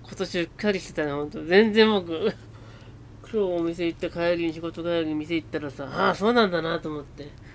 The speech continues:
パン祭りなんだなって。うん。絶対あれ山崎ってさ、この期間でパン売ると思うよ。<laughs> 絶対そうだ、あれ。だ-、だから続いてるんだと思うよ、パン祭りってずっとね。春、春のパン祭り。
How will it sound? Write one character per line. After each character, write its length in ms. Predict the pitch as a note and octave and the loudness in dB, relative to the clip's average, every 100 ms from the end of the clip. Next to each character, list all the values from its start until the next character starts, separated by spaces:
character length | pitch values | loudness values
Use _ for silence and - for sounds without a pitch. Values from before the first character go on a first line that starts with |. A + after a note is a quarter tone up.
| - | -16
パ 120 | - C#3+ | -10 -8
ン 80 | |
祭 280 | D3 F3 F#3 | -6 -4 -2
り 40 | E3+ | -2
な 120 | D3+ | -4
ん 20 | |
だ 60 | C#3+ | -6
な 180 | C#3+ | -8
っ 40 | C3+ | -10
て。 240 | - - - - - - - - - | -12 -16 -16 -18 -20 -20 -20 -20 -14
う 40 | |
ん。 200 | D3+ C#3+ B2+ D3 - - - - - - - - - - - - - - - - | -14 -14 -16 -18 -18 -18 -18 -18 -18 -18 -20 -20 -20 -20 -20 -18 -20 -20 -20 -6
絶 200 | F3+ F3+ | -6 4
対 140 | C4 B3 | 8 8
あ 40 | |
れ 120 | A#3 | 10
山 260 | G#3+ A3 A3+ | 10 8 8
崎 240 | G#3+ F#3+ | 6 4
っ 20 | |
て 120 | E3+ D3+ | -2 2
さ、 200 | E3 D#3+ | 4 4
こ 80 | G3 | 4
の 120 | G3 | 2
期 100 | G3 | 2
間 100 | G3+ | 2
で 140 | F3 E3+ | 2 2
パ 200 | F#3+ F3+ | 4 4
ン 60 | |
売 20 | D#3+ | 4
る 200 | D#3+ D#3+ | 2 -2
と 80 | A#3+ | -2
思 140 | E3 | -2
う 100 | D3+ | -2
よ。 120 | D3+ - | -6 -6
<laughs> 80 | G3 | -8
絶 240 | E3+ E3+ D#3+ | 0 0 2
対 120 | F#3+ | -4
そ 120 | - E3+ | -4 -8
う 60 | |
だ、 100 | D3 | -8
あ 40 | B2+ | -10
れ。 240 | E3 D#3 - - - F3+ - - - D#3 E3+ | -12 -10 -10 -10 -16 -14 -12 -10 -8 -4 4
だ-、 120 | A3 | 6
だ 160 | A3+ C4 | 6 6
か 80 | |
ら 60 | G#3 | 4
続 220 | - E3+ | 2 -2
い 60 | E3+ | 0
て 100 | F3 | 0
る 80 | E3+ | 0
ん 40 | |
だ 100 | D3+ | -2
と 80 | D3+ | -6
思 100 | D3 | -8
う 40 | |
よ、 60 | C#3+ | -10
パ 80 | D3+ | -6
ン 80 | D3+ | -6
祭 220 | D3+ D3+ | -6 -8
り 100 | C#3 | -12
っ 40 | C3 | -14
て 120 | - | -14
ず 280 | - - D3 | -14 -12 -10
っ 20 | |
と 60 | |
ね。 160 | C#3 - - | -8 -10 -8
春、 140 | D#3 - - - | -10 -10 -18 -6
春 240 | D#3+ D3+ | -4 -2
の 60 | C#3 | -4
パ 160 | C#3+ C#3+ | -6 -8
ン 80 | |
祭 260 | C#3+ B2+ | -8 -12
り。 60 | A2 | -14